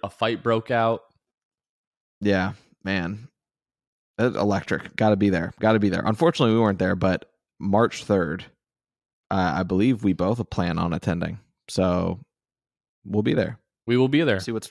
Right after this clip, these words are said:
Speaker 2: what's ready for that.
Speaker 1: Luke, I'm gonna go a little bit off script here. I, I, I
Speaker 2: Oh,
Speaker 1: kinda
Speaker 2: boy.
Speaker 1: hinted before we started recording that there were gonna be some things I didn't really, you know, clue you in on.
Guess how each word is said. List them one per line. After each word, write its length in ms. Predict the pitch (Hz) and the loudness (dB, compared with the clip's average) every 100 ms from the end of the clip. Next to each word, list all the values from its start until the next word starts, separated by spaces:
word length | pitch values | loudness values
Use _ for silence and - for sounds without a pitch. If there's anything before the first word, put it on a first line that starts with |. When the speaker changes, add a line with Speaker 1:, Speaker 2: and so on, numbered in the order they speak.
| - - | -20 -12
Speaker 2:
what's 220 | 110 - | -10 -4
ready 220 | 123 104 | -2 -2
for 120 | - | -4
that. 320 | 113 117 - _ _ _ _ _ _ _ _ _ _ _ - | -4 -4 -6 _ _ _ _ _ _ _ _ _ _ _ 0
Speaker 1:
Luke, 180 | 147 | 2
I'm 100 | 170 | 2
gonna 120 | 175 170 | 0 0
go 180 | 202 | 2
a 40 | 202 | 2
little 200 | 180 170 | 2 0
bit 140 | 160 | 0
off 220 | 143 135 | 0 0
script 380 | - - 131 - | -6 -8 -8 -8
here. 320 | - 82 78 _ _ _ - | -10 -8 -10 _ _ _ -12
I, 60 | |
I, 180 | 82 101 104 - | -8 -6 -4 -4
I 80 | 107 | -2
Speaker 2:
Oh, 60 | |
Speaker 1:
kinda 320 | - 131 110 - - | 0 0 -2 -6 -12
Speaker 2:
boy. 120 | 117 | -14
Speaker 1:
hinted 420 | 117 143 135 113 113 | -4 -2 0 -2 -6
before 280 | - 123 | -6 -2
we 80 | 113 | -2
started 280 | - 120 110 | -2 -2 -2
recording 380 | 101 - 117 101 | -6 -4 -4 -2
that 160 | 98 | -4
there 100 | 107 | -4
were 80 | 107 | -4
gonna 140 | 104 104 | -4 -8
be 160 | 104 | -8
some 200 | - 104 | -10 -12
things 240 | - 101 101 | -12 -8 -4
I 80 | |
didn't 160 | 104 92 | -4 -4
really, 320 | 104 95 98 _ _ _ | -4 -4 -8 _ _ _
you 80 | 107 | -10
know, 100 | 98 | -10
clue 300 | - - 139 | -8 -2 0
you 200 | 120 113 | 0 0
in 140 | 113 104 | -2 -4
on. 340 | 92 92 | -4 -6